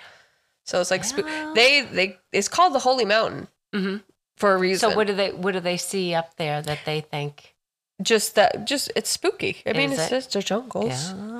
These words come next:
Speaker 2: Yes.
Speaker 1: We have been talking a lot about Shiva, and I thought I'd put in some knowledge about the god.
Speaker 2: Okay.
Speaker 1: Sh-, quote, "Shiva is known as the destroyer within the"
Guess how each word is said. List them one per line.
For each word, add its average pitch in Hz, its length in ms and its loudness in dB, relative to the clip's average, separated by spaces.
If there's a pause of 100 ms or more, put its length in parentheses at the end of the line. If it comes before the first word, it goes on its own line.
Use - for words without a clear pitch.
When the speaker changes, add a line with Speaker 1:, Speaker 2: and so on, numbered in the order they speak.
(140)
Speaker 2:
Yes. 226 600 -4
Speaker 1:
We 233 120 2
have 247 120 4
been 247 120 4
talking 240 280 2
a 269 40 2
lot 269 140 4
about 311 160 2
Shiva, 180 300 0
and 180 60 4
I 185 60 4
thought 180 220 0
I'd 180 100 -2
put - 140 0
in 190 60 -8
some 226 240 -2
knowledge 170 340 0
about 214 160 -2
the - 80 -6
god. - 380 -4 (340)
Speaker 2:
Okay. 339 240 -2 (340)
Speaker 1:
Sh-, - 380 0
quote, 180 320 2
"Shiva 214 360 2
is 254 200 0
known 202 240 4
as 180 240 2
the 220 60 -4
destroyer 190 800 2
within 190 360 -2
the" 185 260 0